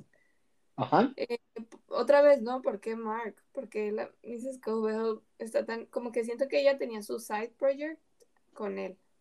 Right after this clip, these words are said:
Speaker 2: o sea, porque era muy inusual e incluso como que ciertas acciones en la compañía le dicen de que,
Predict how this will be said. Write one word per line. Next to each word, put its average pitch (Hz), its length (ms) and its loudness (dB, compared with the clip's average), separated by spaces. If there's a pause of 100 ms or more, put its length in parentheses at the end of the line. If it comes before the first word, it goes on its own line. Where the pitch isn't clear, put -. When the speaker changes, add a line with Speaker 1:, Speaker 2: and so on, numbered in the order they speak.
Speaker 2:
o 220 100 -14
sea, 202 140 -10
porque 196 260 -6
era 208 180 0
muy 233 280 -2
inusual 220 580 0
e 226 40 -4
incluso 214 480 -4
como 208 240 -2
que 196 120 -2
ciertas 214 540 -4 (380)
acciones 220 840 -2 (160)
en 202 340 0
la 190 100 0
compañía 190 400 -2
le 202 100 2
dicen 202 240 -4
de 185 100 -6
que, - 260 -10